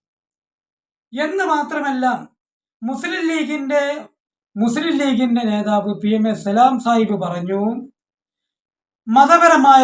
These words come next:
വിഷയത്തിലൂടെ നോക്കിക്കാണുമ്പോൾ ബഹുമാനപ്പെട്ട എ പി ഉസ്താദ് പറഞ്ഞതാണ് ശരി,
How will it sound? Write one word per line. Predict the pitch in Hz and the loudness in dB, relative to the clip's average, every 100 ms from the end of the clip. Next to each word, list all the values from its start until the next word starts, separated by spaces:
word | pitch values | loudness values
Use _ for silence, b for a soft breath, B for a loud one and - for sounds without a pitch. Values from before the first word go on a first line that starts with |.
| 233 | 4
വിഷയത്തിലൂടെ | 220 - 240 240 240 233 233 214 | 0 0 -2 -2 -2 -2 0 0
നോക്കിക്കാണുമ്പോൾ | 220 240 233 220 214 208 220 | -2 -4 -2 0 0 0 -2
ബഹുമാനപ്പെട്ട | 208 208 269 254 - 226 226 190 | -2 0 2 0 -4 -6 -6 -4
എ | 214 | -4
പി | 220 247 | -4 -8
ഉസ്താദ് | - 262 262 220 | -4 -4 -4 -4
പറഞ്ഞതാണ് | 208 202 196 196 185 | -4 -4 -6 -6 -8
ശരി, | 180 180 180 | -10 -12 -12